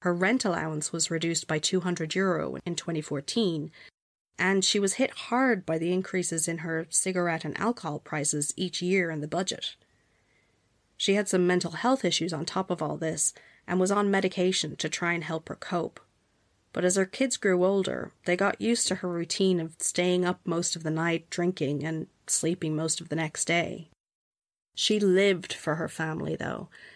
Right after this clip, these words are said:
and adored her grandkids as they came along. She had three by twenty fifteen and loved playing the role of granny.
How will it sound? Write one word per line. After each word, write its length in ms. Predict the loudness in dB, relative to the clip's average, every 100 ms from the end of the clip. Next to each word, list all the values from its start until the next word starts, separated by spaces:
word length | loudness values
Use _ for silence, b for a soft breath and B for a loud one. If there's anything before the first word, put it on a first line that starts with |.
| B
and 120 | 2 2
adored 480 | 4 4 4 2
her 140 | 0 -2
grandkids 720 | 0 -4 -4 -6 -8 -6 -6
as 120 | -4
they 120 | -6
came 240 | -4 -6 -4
along. 480 | -4 -6 -6 -10 -14 b b b b
She 160 | 0 0
had 160 | 0
three 280 | 0 2 2
by 140 | 2 0
twenty 260 | -2 -4
fifteen 600 | -2 -4 -4 -4 -4 -6 -4
and 260 | -2 0 0
loved 480 | 2 2 0 -6
playing 300 | -4 0 0
the 100 | 0
role 240 | 0 0 -2
of 100 | -2
granny. 460 | 0 0 -2 -6